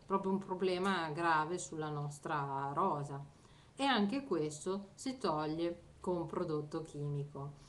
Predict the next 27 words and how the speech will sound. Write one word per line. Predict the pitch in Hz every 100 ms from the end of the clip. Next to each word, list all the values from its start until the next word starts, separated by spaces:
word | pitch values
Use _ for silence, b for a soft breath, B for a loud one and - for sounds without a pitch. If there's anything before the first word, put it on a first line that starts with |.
| B
Mi | 220 233
dispiace | 254 - 269 254 - 196
di | 202
non | 208 208
potervi | 202 196 214 208 190
dare, | 175 180 175 165 151 B B B B -
eh, | 196
soluzioni, | 196 233 226 202 - 214 220 220 220 208 185
eh, | 180 175
di | 175 185
tipo, | 202 202 202 190 185 180 180
ehm, | 175 170 165 160 147 - - - - - - -
biologico, | 185 175 196 180 185 196 180 147 151 156
di | 160
tipo | 208 196 180
ecologico, | 165 170 175 196 190 165 147 147 - 147 B B B B
perché | 226 226 214
purtroppo | 202 233 240 220 190 180 - 214 214
a | 208 214 190
oggi | 185 180 190 208
io | 202 202
ancora, | 190 185 165 165 180 180 175 170 160 160 165
eh, |
non | 170 185 175
le | 175
ho | 165
trovate. | 160 165 160 143 143 151 - -